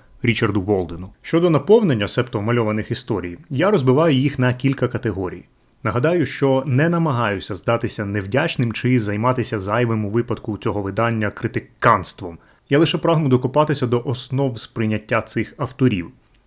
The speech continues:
Мені невідомо, чи вони намагалися передати читачу саме ці сенси, яку неочевидну мету вони переслідують щодо цього проекту, а можливо, її взагалі немає.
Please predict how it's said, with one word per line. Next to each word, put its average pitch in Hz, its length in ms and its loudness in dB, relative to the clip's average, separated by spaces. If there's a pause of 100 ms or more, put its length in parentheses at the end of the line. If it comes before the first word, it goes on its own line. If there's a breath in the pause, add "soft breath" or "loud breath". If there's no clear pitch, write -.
(160)
Мені 165 180 4
невідомо, 156 420 4
чи 117 160 0
вони 131 220 2
намагалися 113 480 -2
передати 117 500 -2
читачу - 420 -6
саме 110 300 -2
ці - 240 -2
сенси, 175 560 0 (220 loud breath)
яку 147 240 2
неочевидну 131 600 4
мету 113 260 2
вони 113 280 0
переслідують 107 960 0 (120)
щодо 101 240 -6
цього 113 240 -2
проекту, 110 460 -2
а 101 40 -2
можливо, 107 340 0
її 98 100 -4
взагалі 95 300 -6
немає. 92 340 -6